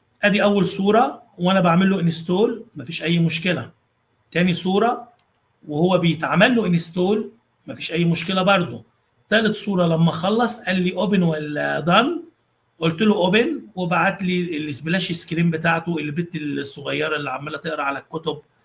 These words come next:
وفعلًا الدكتوره بلقيس خلصت في نفس الوقت اللي انا ايه بعت فيه، ومعانا برضو الدكاتره بيبعتوا ما همت بنفس الشكل. طب انا اضغط على الزر، فتح لي تطبيق المدرسه، بسم الله ما شاء الله، وقال لي شوف انت عايز بقى ايه في تطبيق المدرسه. والناس بدات اهو،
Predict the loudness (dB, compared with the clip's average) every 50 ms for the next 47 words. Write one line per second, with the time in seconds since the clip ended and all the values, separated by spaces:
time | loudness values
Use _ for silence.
0 | _ _ _ _ _ _ _ -10 -8 -6 0 2 4 4 4 4 2 0 -2 -4
1 | -6 -10 -6 -2 -2 -2 -2 -2 -6 -6 -4 -4 -4 -4 -4 -6 -6 -2 -2 -2
2 | -2 -2 -4 -4 -6 -8 -4 -2 -2 -2 -2 -6 -4 -4 -4 -4 -6 -8 -8 -8
3 | -6 -6 -4 -4 -2 -2 -2 -4 -4 -10 -18 _ _ _ _ _ -8 -2 2 2
4 | 2 2 2 -2 -8 -6 -2 0 0 2 2 0 0 0 0 0 0 2 2 2
5 | 0 2 0 0 -2 -2 -4 -8 -8 -8 -6 -4 -4 -4 -4 -4 -6 -4 -4 -6
6 | -4 -4 -4 -4 -4 -6 -8 -8 -8 -6 -6 -6 -6 -6 -8 -8 -10 _ -20 _
7 | _ _ _ _ _ _ _ _ -12 -8 -4 -4 -4 -4 -4 -6 -4 -4 -4 -6
8 | -8 -6 0 2 4 4 6 6 4 2 2 2 0 0 0 0 2 2 2 2
9 | 2 0 0 0 -2 -2 -2 -2 -2 -2 -2 -4 -4 -4 -6 -6 -6 -6 -6 -4
10 | -4 -2 -2 -2 -4 -6 -8 -8 -8 -8 -6 -6 -6 -6 -6 -6 -6 -6 -6 -4
11 | 0 0 2 0 0 -2 -10 _ _ _ _ _ _ _ _ -4 -2 2 2 4
12 | 2 2 2 2 2 2 2 2 2 0 2 2 0 0 0 0 0 0 0 -2
13 | -4 -6 -8 -10 -12 -12 -10 -10 -10 -8 -8 -8 -8 -8 -4 0 0 0 2 2
14 | 2 2 4 2 2 2 2 0 0 0 -2 -2 -2 -2 -4 -4 -4 -4 0 0
15 | 0 0 0 -4